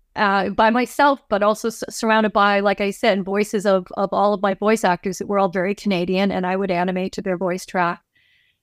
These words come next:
And it was just an incredibly emotional, emotionally satisfying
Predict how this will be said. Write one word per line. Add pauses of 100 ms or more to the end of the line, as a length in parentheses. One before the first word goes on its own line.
(100)
And
it
was
just (160)
an
incredibly
emotional, (640)
emotionally
satisfying